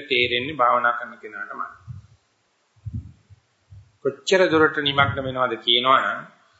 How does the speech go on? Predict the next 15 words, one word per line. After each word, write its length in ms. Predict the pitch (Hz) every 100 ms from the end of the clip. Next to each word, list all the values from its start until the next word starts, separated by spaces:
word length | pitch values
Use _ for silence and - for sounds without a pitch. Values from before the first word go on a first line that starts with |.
| _ 131
කොච්චර 320 | 123 - 151
දුරට 280 | 143 143 147
මේක 220 | 143 139 139
කීකරු 400 | 131 123 131 127
කරලා 280 | 131 127 127
නාභිගත 440 | 117 117 123 131
කරන්න 280 | 131 127 127
පුළුවන්ද 320 | 123 123 120
කියනවනම් 600 | 110 120 120 135 110 110 135 - _ _ -
එතෙන්දි 440 | 120 143 139 143
විතරක් 460 | 139 127 151 156 180 - - _ _ _ _ _ _ _ _ _
ඒ 160 | - 131
යෝගාවචරය 680 | 127 135 135 127 123 123 120
තේරුම් 360 | 107 113 127 139
ගනි 380 | 131 98 113